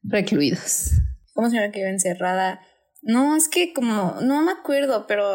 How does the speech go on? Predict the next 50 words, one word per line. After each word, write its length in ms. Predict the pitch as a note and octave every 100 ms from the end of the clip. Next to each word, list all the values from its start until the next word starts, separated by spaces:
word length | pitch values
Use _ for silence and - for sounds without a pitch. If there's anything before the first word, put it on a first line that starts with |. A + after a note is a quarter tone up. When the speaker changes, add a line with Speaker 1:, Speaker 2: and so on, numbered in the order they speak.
| -
Speaker 2:
ajá, 400 | A3+ C4 A#3+ A#3+
sí. 420 | - A3 F#3+ - _ _ _ _ -
Aquí 180 | A3+ D4
ya 60 |
me 80 | E4
sale 160 | C#4+ C4
otra 240 | A3 F3+
cosa, 320 | A3+ A3 G3+
que 80 | G#3
es 120 | G#3+
como 200 | - B3
el 160 | G#3 F#3+
hi-, 340 | F#3+ G#3+ F3+ - _ -
hikomori, 580 | F#3+ G3 G3 G#3 A3 G3
pero 220 | F#3 F3+
no, 220 | G3 G#3
no, 280 | G3 G3 F#3+
es 180 | F#3+ G3
como 300 | - A3 F3+
el, 240 | E3 - - -
el 100 | A3+
ermitaño, 580 | C4+ D4 E4+ F#4 G4 F4 - - E4+
el 60 |
ermitaño, 580 | - C4+ C4+ C#4 C#4 B3
el 100 | A3+
ermitaño. 520 | B3 B3+ B3 C4+ C4
Speaker 1:
Ah, 320 | F#3 F3 F#3 E3
ermitaño. 360 | F3+ F3+ F3 A3
Speaker 2:
Como 100 | E3+
ermitaño. 440 | E3 - G#3+ G3+ G3+
Speaker 1:
Sí, 200 | B3+ A#3+
Speaker 2:
Ujú. 100 | G3
Speaker 1:
está 240 | G#3+ A3 A3
como 140 | A3+
ermitaño. 560 | G#3+ G3 F#3+ F#3 F3+ F#3 - -
Pero 240 | - D4 D4 D4 D4 F#3+ G3 _ _
no 220 | A#3 B3+
sé 60 | C4+
si 100 | B3+
tú 140 | B3+
lo 100 | A#3+
sentiste, 460 | A#3+ A3+ G#3 G#3 -
pero 180 | C#4 E4
es, 180 | E4 -
yo 200 | D4+ B3
sentí 300 | E4+ G4 F#4
que 100 | F#4
estaba, 500 | F#4 D#4+ D4+ D4+ A#3
o 40 | A3
sea, 400 | A#3+ A3 G#3